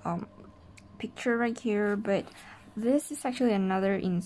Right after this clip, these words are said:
um, stems from Studio L two E. This is a stem that I bought from Indonesia, um, but it's just for me to know what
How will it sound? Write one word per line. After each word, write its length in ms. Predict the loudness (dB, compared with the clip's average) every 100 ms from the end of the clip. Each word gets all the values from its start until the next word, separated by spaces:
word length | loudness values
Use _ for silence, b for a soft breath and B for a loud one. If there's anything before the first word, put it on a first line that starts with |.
| -4 -4
um, 360 | 0 2 0
stems 840 | -2 -2 0 2 2 -2 -4 -14
from 340 | -4 0 2 2
Studio 380 | 0 -2 0 0
L 200 | 0 -2
two 180 | 0 2
E. 360 | 2 2 -2 B B B B
This 160 | -6 -2
is 220 | -2 -4
a 60 | -8
stem 380 | -4 0 0
that 140 | 0 -2
I 60 |
bought 320 | -2 -2 -2 -2
from 200 | 0 0
Indonesia, 760 | 2 2 2 2 2 2 0 -2 B B B B -2
um, 480 | 2 2 2 0 -2
but 260 | 0 -2 -4 -14 -20 -20 -20 -20 -14 -6
it's 200 | -4 -2
just 420 | -4 -6 -16 -18 -20 -20
for 220 | -4 2 4
me 240 | 4 4
to 200 | 0 0
know 440 | 0 2 2 2 2
what 340 | 2 2